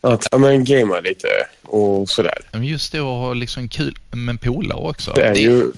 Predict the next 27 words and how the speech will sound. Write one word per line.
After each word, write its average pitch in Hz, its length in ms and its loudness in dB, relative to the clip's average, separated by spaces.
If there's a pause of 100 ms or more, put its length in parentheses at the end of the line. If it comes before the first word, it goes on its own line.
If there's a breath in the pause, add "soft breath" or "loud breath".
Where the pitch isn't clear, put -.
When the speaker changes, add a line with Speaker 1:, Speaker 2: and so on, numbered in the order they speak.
(140)
Speaker 1:
faktiskt - 440 -4
ganska 104 260 0
viktigt 107 520 -2
att 117 100 -4
man 113 100 0
kan 101 160 -2
ha 147 260 4
det. 98 60 2
Och 95 120 4
jag 101 200 2
tycker 113 300 0
att - 260 0 (680 loud breath)
det 110 400 0
kanske 120 220 2
vi 131 60 4
har 120 60 2
pratat 113 320 -2
om 107 140 4
innan, 107 340 4
men 123 140 4
det 120 80 2
här 101 480 2
sociala 117 720 2
med 135 160 4
att 95 340 -2
man, 101 380 2
eh, 101 360 2